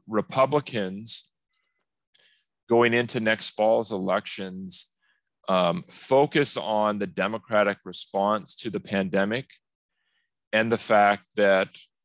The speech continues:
uh, in the case of the President Joe Biden, who's issued these vaccine mandates, um, for various, uh, groups and so on,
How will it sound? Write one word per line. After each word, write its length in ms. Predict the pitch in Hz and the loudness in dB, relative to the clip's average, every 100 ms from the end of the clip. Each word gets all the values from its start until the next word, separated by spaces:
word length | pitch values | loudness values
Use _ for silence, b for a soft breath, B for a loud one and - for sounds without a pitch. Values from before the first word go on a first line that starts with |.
| _ | _
uh, 380 | 92 90 87 87 | -8 -6 -6 -8
in 100 | 95 | -10
the 80 | 98 | -10
case 380 | 95 98 95 - | -4 -2 -2 -4
of 160 | 87 - | -6 -8
the 80 | |
President 460 | 87 98 92 92 90 | -4 0 0 -2 -8
Joe 180 | 92 87 | -8 -4
Biden, 540 | 90 95 98 95 92 _ _ _ _ _ _ | 2 4 4 0 -12 _ _ _ _ _ _
who's 280 | 95 90 - | -8 -8 -4
issued 480 | 110 - 107 101 95 | -4 -2 -2 -2 -4
these 260 | 95 92 87 | -6 -8 -2
vaccine 640 | 92 92 - 98 95 90 | 0 0 -2 -6 -8 -4
mandates, 1040 | 90 95 101 92 92 90 - - - - _ _ _ _ _ - | 0 0 2 0 0 -2 -8 -10 -10 -12 _ _ _ _ _ -4
um, 380 | 87 87 87 87 | -2 0 -4 -8
for 180 | - 85 | -8 -4
various, 880 | 90 90 92 90 92 - - - _ - | -2 0 0 0 -2 -4 -6 -10 _ -8
uh, 340 | 85 78 78 - _ - | -6 -4 -6 -8 _ -20
groups 760 | 98 98 104 101 - - - _ _ b b b b b b - | -8 -2 -2 -4 -6 -6 -8 _ _ b b b b b b -8
and 160 | 85 | -2
so 280 | - 117 110 | 4 6 6
on, 440 | 101 95 95 87 | 6 4 0 -6